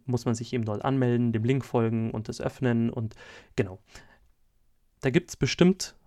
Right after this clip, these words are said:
ähm, bessere Lösungen, über die möchte ich aber heute n-, an dieser Stelle nicht nachdenken, sondern das auf eine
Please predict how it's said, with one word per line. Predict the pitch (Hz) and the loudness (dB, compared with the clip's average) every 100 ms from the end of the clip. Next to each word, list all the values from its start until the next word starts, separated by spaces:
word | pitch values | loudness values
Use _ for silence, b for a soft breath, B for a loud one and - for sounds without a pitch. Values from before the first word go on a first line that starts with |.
| _ - | _ -4
ähm, | 120 120 120 120 123 _ _ _ _ _ _ _ _ _ - | 0 0 0 -4 -6 _ _ _ _ _ _ _ _ _ -4
bessere | 156 - 147 131 | -2 2 2 4
Lösungen, | 135 139 131 123 | 2 2 2 2
über | - 120 | 0 0
die | 113 127 127 B B | 2 0 -2 B B
möchte | 135 - | -2 0
ich | 127 | -2
aber | 120 113 | 0 4
heute | 131 143 131 | 4 4 2
n-, | 127 - | 0 0
an | 120 | 0
dieser | 127 151 | 2 0
Stelle | 135 - 110 | 0 -2 -2
nicht | 113 147 | -2 -2
nachdenken, | - 127 - 123 120 120 117 B B | -2 -4 -4 -6 -2 -4 -4 B B
sondern | - 120 113 110 | -4 -2 0 0
das | 107 - - | -2 -6 -10
auf | - 113 - | -8 -8 -10
eine | - 107 104 104 | -8 -6 -6 -8